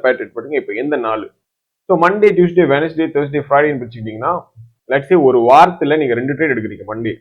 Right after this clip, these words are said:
ஐம்பத்தி ரெண்டு வாரத்துக்கு நூறு ட்ரேட் ஆச்சு. So, நூறு ட்ரேட்ல எத்தனை ஜெயிச்சிருக்கீங்க? Let's say ஜெயிச்சதே ஒரு பத்து ட்ரேட் தான் வச்சுக்குவோம். தோத்தது தொண்ணூறு ட்ரேட்னா உங்களுக்கு வந்து மண்டே வந்து quite very bad ready. So, நீங்க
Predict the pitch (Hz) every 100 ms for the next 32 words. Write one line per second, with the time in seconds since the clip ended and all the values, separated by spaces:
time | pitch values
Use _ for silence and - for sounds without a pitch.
0 | - 160 151 139 135 135 135 123 131 117
1 | 123 104 - _ _ _ _ _ _ _
2 | _ _ _ _ 175 185 247 240 208 233
3 | 220 175 175 202 165 156 147 117 107 92
4 | 113 _ _ _ - 151 214 175 220 214
5 | 214 175 - 147 185 185 170 151 113 101
6 | 98 73 _ _ _ _ _ _ _ _
7 | _ _ _ _ _ 208 233 226 151 127
8 | 156 185 175 156 170 143 117 107 175 220
9 | - _ _ _ 147 165 156 170 202 175
10 | 202 180 170 156 139 127 160 147 113 110
11 | 104 107 - _ _ _ _ _ _ _
12 | _ _ _ _ _ - 196 180